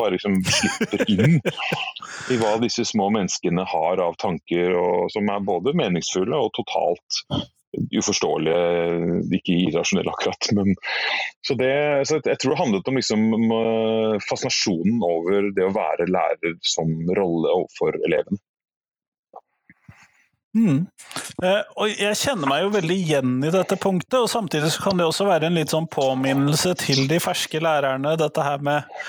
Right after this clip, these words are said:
Speaker 2: at det faktisk er ganske kult å være dette, selv om man er frustrert, eh, en god del av tiden, <laughs> i hvert fall i begynnelsen.
Speaker 1: Ja, altså, det er, eh, man må ikke glemme,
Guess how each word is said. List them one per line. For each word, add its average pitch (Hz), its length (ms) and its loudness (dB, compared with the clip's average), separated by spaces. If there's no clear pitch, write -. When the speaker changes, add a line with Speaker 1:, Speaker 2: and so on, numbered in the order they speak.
Speaker 2:
at - 180 -4
det 151 120 -2
faktisk - 500 -4
er 151 160 0
ganske 143 340 -2
kult - 400 -2
å 160 80 -2
være 143 380 0
dette, 143 320 0
selv 151 220 0
om 147 100 -2
man 147 100 0
er 151 140 0
frustrert, 143 720 0
eh, 147 920 2
en 185 140 0
god 170 220 0
del 165 180 2
av 185 140 0
tiden, 185 260 2
<laughs> - 280 -8
i 175 60 2
hvert 165 140 0
fall 175 160 2
i 175 40 0
begynnelsen. 165 460 2
Speaker 1:
Ja, 110 240 -2
altså, 110 460 0
det 117 160 0
er, 107 320 0
eh, 113 800 0
man 117 420 0
må 101 280 0
ikke 127 260 -2
glemme, 87 640 -2